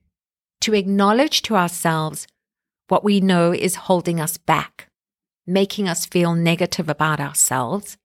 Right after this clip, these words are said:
our lives. And you probably know this already, that it is extremely freeing and fulfilling when we let go of stuff that is holding us back,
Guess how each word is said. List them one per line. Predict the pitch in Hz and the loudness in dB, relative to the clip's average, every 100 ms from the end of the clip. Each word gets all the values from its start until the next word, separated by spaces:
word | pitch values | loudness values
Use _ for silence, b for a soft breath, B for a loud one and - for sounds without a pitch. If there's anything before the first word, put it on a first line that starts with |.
| _ 190 | _ -2
our | 170 165 | 0 0
lives. | 160 139 143 208 - - _ _ _ _ _ _ | 0 0 -2 -6 -8 -18 _ _ _ _ _ _
And | 196 202 | 2 2
you | 208 | 0
probably | - 226 226 285 285 214 | 0 2 4 2 2 4
know | 180 175 | 4 4
this | 170 - | 0 -2
already, | 160 156 156 | -2 0 0
that | 170 170 | 0 0
it | 175 | 0
is | 185 190 | -2 -2
extremely | - - - 226 254 269 269 269 269 _ _ | -2 -4 -4 -2 0 2 0 -2 -6 _ _
freeing | - - 240 269 285 185 170 180 _ _ | -12 -2 2 4 2 2 0 -6 _ _
and | 208 208 | -2 -2
fulfilling | - 226 226 - - 247 294 185 185 | 0 -2 -2 -6 0 2 4 2 0
when | 190 | 0
we | 190 185 | 0 0
let | 180 - | 0 0
go | 196 185 | 2 2
of | 180 | 0
stuff | - 180 170 | -4 -6 -2
that | 165 | -4
is | 156 - | -2 -4
holding | 160 156 151 | -4 -6 -6
us | 147 - | -6 -4
back, | 190 202 - | -2 -2 -4